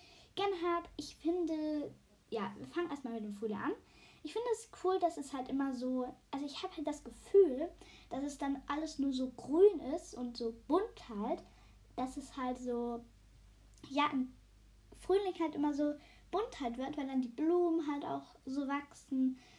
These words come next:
Das finde ich immer richtig, richtig schön. Ähm, ähm, ja,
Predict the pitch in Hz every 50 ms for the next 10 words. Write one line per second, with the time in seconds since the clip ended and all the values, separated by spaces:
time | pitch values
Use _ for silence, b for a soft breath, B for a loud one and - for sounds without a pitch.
0 | B B 285 - - 311 311 294 - - 294 285 294 311 311 - - 294 - -
1 | 277 - - 277 262 262 - - - - 269 269 277 277 262 254 254 247 233 233
2 | 233 240 247 - B B B B B B B B B B B B B B _ _
3 | _ _ _ _ _ _ _ - 233 240 233 233 226 226 226 - 214 233